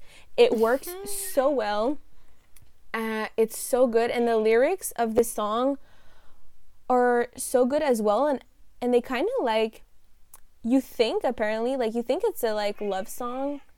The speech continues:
Speaker 1: It kinda goes into, like, you know h-, how, like,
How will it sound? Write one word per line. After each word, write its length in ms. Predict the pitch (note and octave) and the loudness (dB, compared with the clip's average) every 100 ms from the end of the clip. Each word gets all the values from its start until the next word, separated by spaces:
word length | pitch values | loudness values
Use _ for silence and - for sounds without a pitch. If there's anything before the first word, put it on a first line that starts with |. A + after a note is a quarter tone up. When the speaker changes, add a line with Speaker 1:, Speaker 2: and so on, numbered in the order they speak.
| - | -8
Speaker 1:
It 120 | A#3+ | -4
kinda 220 | A#3 C4+ | -2 0
goes 280 | A#3+ A3+ A#3+ | 2 2 2
into, 220 | A3+ A3+ | 0 -2
like, 180 | G#3+ A3 | -2 -2
you 100 | B3 | 0
know 120 | C4+ G#4+ | 0 0
h-, 80 | - - - - - | -6 -12 -18 -20 -16
how, 540 | - A#3 A3+ A#3+ B3 C#4 - - - - - - | -2 2 4 4 0 -4 -18 -18 -16 -16 -16 -6
like, 460 | A3 G#3 G3+ - | -2 2 0 -2